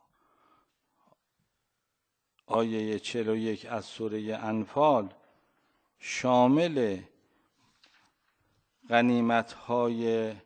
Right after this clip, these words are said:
غیر جنگی هم می‌شود، شامل مطلق فائده می‌شود، اختصاص به غنایم دارالحرب ندارد، مستفیض است بلکه متواتره.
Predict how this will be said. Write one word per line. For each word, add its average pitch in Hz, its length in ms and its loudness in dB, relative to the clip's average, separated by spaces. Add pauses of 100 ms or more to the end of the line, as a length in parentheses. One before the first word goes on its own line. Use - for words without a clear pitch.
(720)
غیر 117 360 2
جنگی 117 520 2
هم 117 220 0
می‌شود، 120 840 2 (720)
شامل 117 680 0 (920)
مطلق 123 800 2 (380)
فائده 113 520 0
می‌شود، 104 640 -4
اختصاص 120 680 -2
به 110 160 -4
غنایم 107 520 -2
دارالحرب 107 840 -2
ندارد، 127 640 2 (840)
مستفیض 127 880 0
است 170 420 2 (180)
بلکه 165 440 6
متواتره. 101 840 0